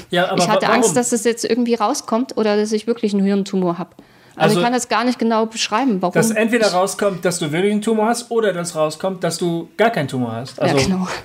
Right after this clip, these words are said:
Speaker 1: beide, also die Wahrheit einfach, oder?
Speaker 2: Ja, ja.
Speaker 1: Ja. Hm.
Speaker 2: Also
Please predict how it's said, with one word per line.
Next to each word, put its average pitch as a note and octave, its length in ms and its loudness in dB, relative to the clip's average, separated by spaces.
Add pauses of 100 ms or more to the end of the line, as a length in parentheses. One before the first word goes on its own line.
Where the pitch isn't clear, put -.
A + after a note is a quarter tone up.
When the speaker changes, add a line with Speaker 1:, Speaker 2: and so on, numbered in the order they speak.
(180)
Speaker 1:
beide, F#3+ 480 0
also E3 180 -2
die E3+ 160 -2
Wahrheit F#3+ 360 -2
einfach, A#2 400 -12
oder? E3 280 -4
Speaker 2:
Ja, F#3+ 200 2 (300)
ja. F#3+ 280 0
Speaker 1:
Ja. C3+ 200 -2 (600)
Hm. B2+ 300 -6 (100)
Speaker 2:
Also F#3+ 220 -8